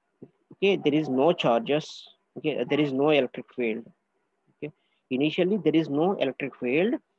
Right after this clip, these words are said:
but I am moving charge Q one. Actually, the charge Q one is located at infinite point.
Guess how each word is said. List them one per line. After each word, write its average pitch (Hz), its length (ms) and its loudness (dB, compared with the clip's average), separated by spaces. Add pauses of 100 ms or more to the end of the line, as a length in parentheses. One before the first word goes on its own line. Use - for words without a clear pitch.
(580)
but 190 340 2
I 143 180 2
am 147 160 -2
moving 160 640 0 (720)
charge 170 560 2
Q 151 180 4
one. 151 520 2
Actually, 175 320 0
the 165 100 0
charge 147 380 -2
Q 170 140 4
one 165 140 2
is 160 120 0
located 151 420 0
at 156 120 -2
infinite 139 460 -2
point. 135 420 0